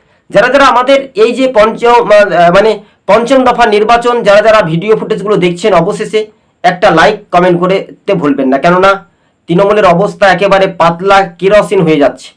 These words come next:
তৃণমূলের অবস্থা একেবারে নিচে নামছে, তাই না? এই বিষয়বস্তুগুলো মানুষের যে মন বা দ্রুত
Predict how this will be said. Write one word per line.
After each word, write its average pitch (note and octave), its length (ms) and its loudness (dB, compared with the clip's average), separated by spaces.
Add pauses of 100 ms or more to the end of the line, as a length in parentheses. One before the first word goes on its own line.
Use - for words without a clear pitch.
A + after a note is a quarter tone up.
(460)
তৃণমূলের A#3 480 2
অবস্থা A#3 320 -2
একেবারে A3+ 300 0 (100)
নিচে B3+ 200 -2
নামছে, A3 380 0
তাই B3 160 2
না? F3+ 60 2 (340)
এই D#3+ 220 -6
বিষয়বস্তুগুলো G#3 720 -2 (120)
মানুষের F3 420 -2
যে F#3 60 0
মন F3 340 2 (460)
বা E3+ 160 2 (160)
দ্রুত E3+ 200 -4